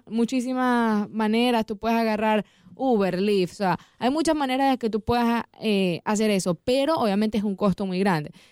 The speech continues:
Aquí agarrar un, un bus, tú pagas un ticket mensual, pero para llegar de un punto A a un punto B, por ejemplo, yo, eh, vivía en Hunter's Creek y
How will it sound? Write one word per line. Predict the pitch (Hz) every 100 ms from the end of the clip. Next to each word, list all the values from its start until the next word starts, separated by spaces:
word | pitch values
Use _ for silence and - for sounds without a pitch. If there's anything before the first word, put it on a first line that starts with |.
| _
Aquí | 190 180 214 226
agarrar | 240 208 202 208
un, | 214 214 202
un | 214 208
bus, | 208 277 262
tú | 220
pagas | 185 185 196
un | 202
ticket | 196 262 277 240 226 220
mensual, | 208 185 175 196 220 226 220 - - -
pero | - 240
para | 262 254
llegar | 254 269 302
de |
un | 349 320
punto | - 311 277 269 208
A | 160 151
a |
un | 180 190
punto | 240 233 254
B, | 233
por | 226
ejemplo, | 208 208 180 180
yo, | 214 262 294 - -
eh, | 220 208
vivía | 202 214 220
en | 220
Hunter's | 202 196
Creek | - 139 - _
y | 254 269 285